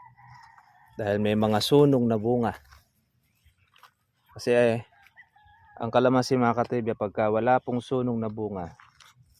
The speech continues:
ganyan pong nakatikim po siya ng malakas na ulan ng buwan ng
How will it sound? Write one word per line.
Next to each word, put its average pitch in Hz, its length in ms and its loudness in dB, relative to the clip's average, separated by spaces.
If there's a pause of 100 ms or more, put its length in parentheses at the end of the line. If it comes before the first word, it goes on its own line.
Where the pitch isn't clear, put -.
ganyan 113 320 -6
pong 110 240 -6
nakatikim 117 560 -4
po 127 240 -8
siya 117 240 -6
ng 104 160 -6
malakas 110 400 -4
na 110 160 -6
ulan 107 320 -4 (960)
ng 101 320 -12
buwan 117 240 2
ng 104 160 -6